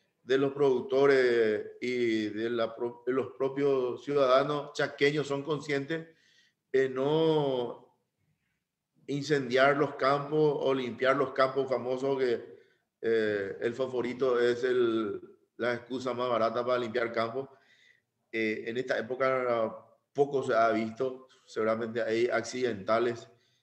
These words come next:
que nosotros en el campo con los peones hablamos mucho que su cigarrillo tiene que apagar hasta el último o fumar en sus habitaciones,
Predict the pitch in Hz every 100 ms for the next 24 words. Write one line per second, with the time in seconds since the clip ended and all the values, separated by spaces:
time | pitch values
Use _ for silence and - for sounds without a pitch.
0 | _ _ 120 117 113 110 117 113 127 143
1 | 147 143 135 131 131 135 143 135 123 113
2 | 107 - - _ _ _ _ 123 127 127
3 | 120 117 131 123 120 127 120 123 127 135
4 | 131 127 123 117 123 120 131 123 107 120
5 | 127 131 127 117 120 117 123 120 117 113
6 | 110 107 98 107 104 107 104 117 131 -
7 | - _ - - 117 117 107 123 127 131
8 | 127 131 127 123 107 113 120 120 117 120
9 | 127 123 110 - 120 127 131 131